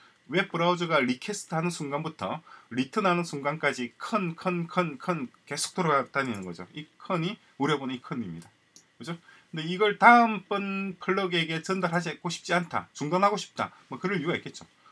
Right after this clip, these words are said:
뭐 그럴 때는 홀트를 쓰면 됩니다. 홀트. 예제를 볼까요? 그래서 지금 뭐 블록 포스트,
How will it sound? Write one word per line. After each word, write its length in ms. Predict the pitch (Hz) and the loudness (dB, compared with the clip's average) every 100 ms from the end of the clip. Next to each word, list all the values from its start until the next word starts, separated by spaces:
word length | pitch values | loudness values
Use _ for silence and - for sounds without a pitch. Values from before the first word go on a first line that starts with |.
| - | -14
뭐 120 | 123 | -6
그럴 360 | 175 196 196 | -2 -2 -2
때는 200 | 160 151 | -4 -4
홀트를 420 | 208 - 190 269 - | -4 -6 -10 -8 -12
쓰면 220 | 95 90 | -12 -12
됩니다. 180 | 170 - _ _ _ _ - _ | -14 -20 _ _ _ _ -20 _
홀트. 300 | - 113 - - _ _ _ - | -12 -12 -14 -20 _ _ _ -8
예제를 240 | 127 139 | -6 -4
볼까요? 340 | 135 135 139 202 _ | -6 -4 -4 -4 _
그래서 320 | - - 131 - _ _ _ _ _ _ - _ _ | -20 -8 -8 -8 _ _ _ _ _ _ -20 _ _
지금 440 | - 127 131 139 160 _ - _ _ - | -10 -8 -6 -8 -14 _ -20 _ _ -14
뭐 340 | 107 107 107 | -10 -8 -8
블록 300 | - 127 160 | -2 0 0
포스트, 440 | - 165 - - | -4 -8 -8 -8